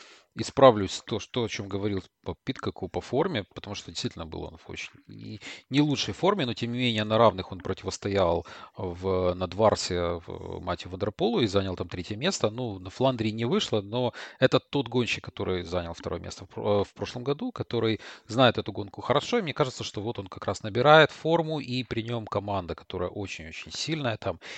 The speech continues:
и Хейтем, там и тот же самый Нарвайс, и Квятковский. Ну и Ван Барли, не знаю, насколько в-, всегда, когда не знаешь, что произойдет с Синеосом,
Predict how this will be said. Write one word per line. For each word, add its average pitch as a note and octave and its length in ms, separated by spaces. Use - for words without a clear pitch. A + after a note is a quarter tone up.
и - 80
Хейтем, B2+ 460
там F2+ 220
и - 40
тот - 140
же E2+ 60
самый E2 280
Нарвайс, A#2+ 500
и - 20
Квятковский. - 800
Ну C3 160
и C#3 120
Ван A2 220
Барли, B2+ 320
не G2 100
знаю, G2+ 260
насколько F#2+ 680
в-, - 40
всегда, A#2+ 400
когда A#2 220
не A2+ 100
знаешь, G#2 320
что - 220
произойдет F#2 500
с - 60
Синеосом, G#2 720